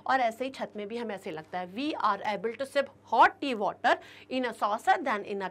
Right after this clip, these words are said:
cup। यहाँ पे सरफेस एरिया का रोल आ जाएगा कि सरफेस एरिया जहाँ ज़्यादा होता है very easily evaporation होता है और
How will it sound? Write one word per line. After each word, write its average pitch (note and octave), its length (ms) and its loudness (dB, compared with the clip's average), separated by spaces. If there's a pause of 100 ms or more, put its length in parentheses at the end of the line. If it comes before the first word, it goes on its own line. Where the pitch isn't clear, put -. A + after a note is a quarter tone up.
(120)
cup। E4+ 200 6
यहाँ A3 300 -2
पे A3 60 -8
सरफेस B3+ 500 -4
एरिया G#3 240 -6
का G#3 140 -2
रोल F#3+ 220 -2
आ F3+ 80 -2
जाएगा F#3+ 360 2 (320)
कि A#3 60 -4
सरफेस A#3+ 440 0
एरिया A#3+ 200 0 (100)
जहाँ G3 180 -4
ज़्यादा E3+ 280 -2
होता A#3 240 0
है D4+ 200 0
very G3+ 240 -4
easily A3+ 380 -6
evaporation F3+ 520 -6 (340)
होता B3 200 0
है E4+ 60 10
और F#4+ 80 10